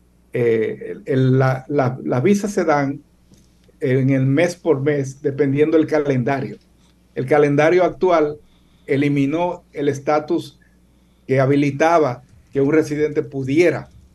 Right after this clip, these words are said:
eh, hacerle el ajuste del estatus a su esposa o esposo. Probablemente dentro de dos meses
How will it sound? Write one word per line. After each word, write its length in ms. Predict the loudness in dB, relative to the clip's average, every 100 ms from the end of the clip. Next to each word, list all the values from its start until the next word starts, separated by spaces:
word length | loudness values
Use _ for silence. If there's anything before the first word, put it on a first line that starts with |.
| _ -20 -20 -20 _ -6
eh, 260 | -2 0
hacerle 360 | 0 0 2 2
el 80 | 0
ajuste 300 | -2 -2 -4
del 80 | -4
estatus 500 | -4 -4 -6 -10 -8
a 100 | -8
su 360 | -4 -2 -2 -4 -18 _ -8
esposa 520 | -4 -2 2 2 2 -2
o 20 |
esposo. 480 | 0 2 2 -2 -16 -20 _ -2
Probablemente 560 | 2 4 4 2 2 0
dentro 260 | 2 4
de 60 | 6
dos 180 | 6 2
meses 420 | 0 0 -4 -6